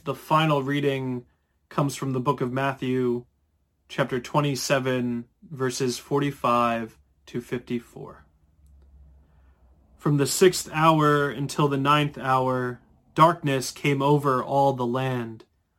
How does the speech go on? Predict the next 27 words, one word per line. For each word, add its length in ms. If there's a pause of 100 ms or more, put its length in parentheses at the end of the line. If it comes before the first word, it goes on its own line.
(500)
About 360
the 40
ninth 360
hour, 480
Jesus 400
cried 360
out 320
in 120
a 80
loud 400
voice, 840 (1160)
"My 200
God, 680
my 240
God, 560
why 440
have 260
you 200
forsaken 800
me?" 280 (1200)
Then 180
some 340
of 160
those 400
standing 600
heard 340
this. 520